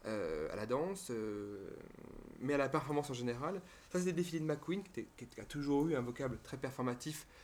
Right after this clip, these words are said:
dans la manière de montrer, euh, ses vêtements, qu'ils soient du prêt-à-porter ou, ou aux bordures, euh, de cette, qui seraient de, de, d'obj-, de vêtements plus manifestes et quasiment couture parfois. Là, c'est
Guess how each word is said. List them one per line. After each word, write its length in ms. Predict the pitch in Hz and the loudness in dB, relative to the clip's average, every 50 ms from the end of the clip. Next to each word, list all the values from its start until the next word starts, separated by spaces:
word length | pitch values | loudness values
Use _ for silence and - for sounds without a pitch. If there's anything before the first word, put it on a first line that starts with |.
| - - | -4 2
dans 100 | 135 139 | 4 4
la 80 | 135 160 | 6 6
manière 300 | 143 139 151 156 156 139 | 6 6 8 6 6 6
de 80 | 131 | 4
montrer, 500 | 127 139 151 151 151 - - 147 143 139 - - - - - - - - - | 4 4 2 2 2 0 0 0 0 0 -4 -10 -18 -20 -20 -20 -20 -8 -4
euh, 200 | 113 110 104 104 | 0 0 0 0
ses 160 | 98 - 120 | 0 0 0
vêtements, 400 | 110 117 117 - 135 143 170 214 - - - - - - - - - - - - | 0 0 0 0 -2 -2 -2 -2 -6 -10 -18 -20 -20 -20 -20 -20 -20 -20 -10 -2
qu'ils 140 | - 180 170 | 0 0 0
soient 180 | 160 - 165 | 4 4 4
du 80 | 151 135 | 4 4
prêt-à-porter 540 | 127 147 131 135 131 135 135 131 - 143 143 | 2 0 0 0 -2 -4 -6 -2 0 2 2
ou, 120 | 135 127 123 | 2 2 0
ou 140 | 135 131 127 | -2 0 0
aux 80 | - 123 | 2 2
bordures, 540 | 120 135 127 131 127 127 139 147 139 131 117 | 2 2 2 2 0 0 -2 0 0 -2 -2
euh, 160 | 104 98 95 95 | -4 -6 -6 -6
de 160 | 98 101 92 92 | -6 -8 -8 -8
cette, 180 | - 101 - - - - - - | -10 -12 -14 -14 -16 -18 -16 -16
qui 120 | - - - | -14 -12 -12
seraient 180 | - - 120 | -6 -6 -6
de, 160 | 110 - 110 107 113 113 - | -6 -4 -6 -8 -8 -8 -6
de, 220 | 120 113 113 123 | -4 -2 -2 -2
d'obj-, 280 | 123 120 123 120 - - | 0 -2 -2 -4 -4 -6
de 80 | 131 | -4
vêtements 240 | 123 131 127 - 135 | -4 -2 -2 -2 -2
plus 140 | 123 - 127 | -4 -2 -2
manifestes 560 | 131 123 131 127 - - 131 131 131 - - - | -2 -2 -2 -2 -2 -2 -2 -2 -4 -8 -14 -14
et 20 | - | -10
quasiment 360 | - - 113 113 120 120 117 | -8 -6 -4 -4 -4 -4 -4
couture 400 | 113 - 123 123 - 131 127 127 127 - - - - - - - | -6 -10 -12 -12 -8 -8 -8 -8 -8 -12 -18 -20 -20 -20 -14 -12
parfois. 460 | 117 107 - - - 147 117 107 - - - - - - - - - - - - - | -12 -12 -10 -6 -4 -4 -4 -4 -8 -16 -20 -20 -20 -20 -20 -20 -20 -20 -20 -6 -4
Là, 100 | 123 123 | -4 -2
c'est 360 | 127 - - 135 131 127 127 | -2 0 4 6 6 6 4